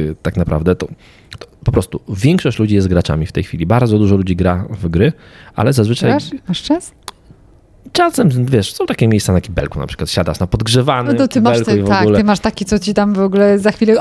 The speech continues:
Speaker 2: go-, obiad ugotuje w
Speaker 1: Ugotuję,
Speaker 2: międzyczasie.
Speaker 1: dokładnie. Ostatnio ma-, robiłem aktualizację softu.
Speaker 2: <laughs> O Jezus.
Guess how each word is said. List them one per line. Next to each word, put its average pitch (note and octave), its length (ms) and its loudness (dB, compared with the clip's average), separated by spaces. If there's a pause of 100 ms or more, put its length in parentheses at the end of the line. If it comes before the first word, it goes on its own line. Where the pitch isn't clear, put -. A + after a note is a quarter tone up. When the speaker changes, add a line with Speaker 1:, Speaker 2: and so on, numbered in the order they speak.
(120)
Speaker 2:
go-, C4 220 2
obiad A3+ 420 0
ugotuje A3+ 340 2
w - 120 4
Speaker 1:
Ugotuję, B2+ 120 2
Speaker 2:
międzyczasie. A2 320 0
Speaker 1:
dokładnie. A2+ 360 0 (100)
Ostatnio C3+ 360 0
ma-, B2 200 0
robiłem A#2 380 2
aktualizację A2 560 0
softu. - 320 -4
Speaker 2:
<laughs> E4 60 2 (240)
O F#4+ 80 0 (100)
Jezus. - 520 -6